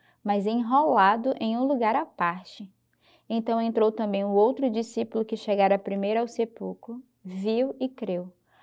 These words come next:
pois ainda não tinha compreendido que, conforme as Escrituras, ele deveria ressuscitar dos mortos. Aqui é verdadeiramente o evangelho da ressurreição. É Maria Madalena que vai ao sepulcro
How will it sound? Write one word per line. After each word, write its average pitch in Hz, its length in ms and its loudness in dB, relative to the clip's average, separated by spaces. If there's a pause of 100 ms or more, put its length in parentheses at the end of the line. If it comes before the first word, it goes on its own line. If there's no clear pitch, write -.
(120)
pois 214 160 2
ainda 220 240 4
não 240 140 2
tinha 254 200 -4
compreendido 240 760 0
que, 208 140 -2
conforme 233 460 -2
as 254 80 -2
Escrituras, 196 840 -6
ele 190 160 0
deveria 196 600 0
ressuscitar 220 920 -2
dos 196 160 -6
mortos. - 440 -16 (500)
Aqui 254 260 2
é 247 120 6
verdadeiramente 262 840 4
o 233 40 0
evangelho 214 380 -2
da 202 120 0
ressurreição. 202 760 -4 (280)
É 196 40 -16
Maria 196 400 -4
Madalena 196 500 0
que 247 140 -2
vai 214 100 4
ao 208 80 2
sepulcro - 540 -6